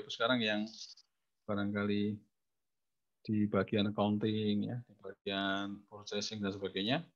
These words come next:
sudah tahu, Pak, ya, atau konsultan ini mungkin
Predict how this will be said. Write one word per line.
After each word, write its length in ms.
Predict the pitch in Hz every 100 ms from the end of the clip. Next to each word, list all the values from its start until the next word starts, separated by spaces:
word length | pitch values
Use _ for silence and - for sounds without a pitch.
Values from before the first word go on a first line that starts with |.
| _ _ _ _ _ _ _ _ _ -
sudah 180 | 101 95
tahu, 300 | 101 127 120
Pak, 40 | 117
ya, 80 | 135 - 101
atau 320 | 95 92 - _ _
konsultan 720 | 101 98 104 98 104 110 110 104
ini 60 |
mungkin 240 | 123 104